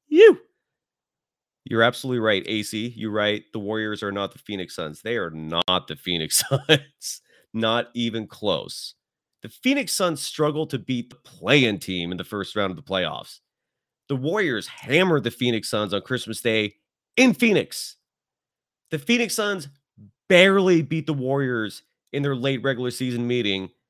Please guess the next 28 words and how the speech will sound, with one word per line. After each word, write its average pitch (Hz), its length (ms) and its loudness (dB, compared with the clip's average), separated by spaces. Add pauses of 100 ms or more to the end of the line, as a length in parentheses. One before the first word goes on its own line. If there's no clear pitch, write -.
(180)
and 143 120 -4
the 143 60 0
Warriors 143 440 -2
did 131 140 -6
not 123 180 0
have 113 200 2
Stephen 117 480 -4
Curry. 120 460 -4 (1200)
The 135 60 -4
Phoenix 190 420 -2
Suns 170 320 -4
got - 400 -6
pounded 147 800 4 (340)
by 139 100 0
the 139 100 -2
Memphis 139 420 -2
Grizzlies 117 680 -6 (100)
in 139 100 -2
the 139 80 0
regular 120 340 -2
season. 113 420 -6 (1800)
Just 175 180 -6
because 208 240 0
a 170 60 -4
team 185 280 -2
wins 165 180 0
sixty-four 160 460 -4
games 139 580 0